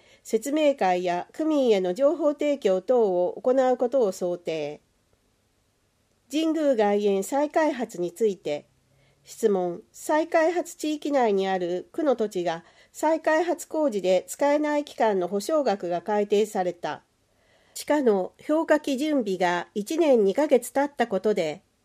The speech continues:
平米単価百八十万円から百八十二万三千円に一点二パーセント上昇した。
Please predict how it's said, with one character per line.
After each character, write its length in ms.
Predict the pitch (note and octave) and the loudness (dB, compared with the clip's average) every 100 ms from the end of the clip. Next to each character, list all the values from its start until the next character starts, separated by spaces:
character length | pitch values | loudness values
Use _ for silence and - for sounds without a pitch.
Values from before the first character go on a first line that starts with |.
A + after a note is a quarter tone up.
| _ | _
平 240 | - D4 D4+ | -2 0 2
米 220 | D4+ D4 | 0 0
単 260 | C#4+ C#4 A#3+ | 2 0 0
価 260 | F3 F3 - | -2 -2 -4
百 260 | A3+ A3+ | -6 -4
八 260 | D#4 D4+ C#4+ | -2 -2 -2
十 200 | D4 D4 | -2 0
万 260 | C#4+ C#4+ | 0 2
円 240 | A#3+ G3 F3+ | 2 2 -2
か 140 | E3 | -4
ら 200 | D#3+ E3+ - _ | -6 -8 -12 _
百 260 | _ A3 C#4 | _ -4 -2
八 280 | C#4+ E4 C#4+ | -2 -2 -4
十 220 | C#4+ C#4+ | -2 0
二 120 | C4+ | 0
万 240 | C4+ C#4 A3+ | 2 2 2
三 260 | B3 B3+ | 2 0
千 300 | B3+ B3+ B3 | 4 4 6
円 240 | A#3+ A3 G#3+ | 4 4 4
に 300 | G#3+ G#3+ D#4 | 2 2 -4
一 140 | - | -4
点 200 | C#4+ A3 | 2 2
二 140 | F#3 | 2
パ 140 | F#3 C#4 | 0 -2
ー 60 | |
セ 180 | D4+ C#4+ | 0 0
ン 40 | A#3+ | 0
ト 140 | F#3+ | -4
上 200 | F#3+ G3 | -2 -4
昇 220 | G3 F3+ | -2 -2
し 140 | F3+ - | -4 -8
た。 240 | C#3+ A#2 | -10 -10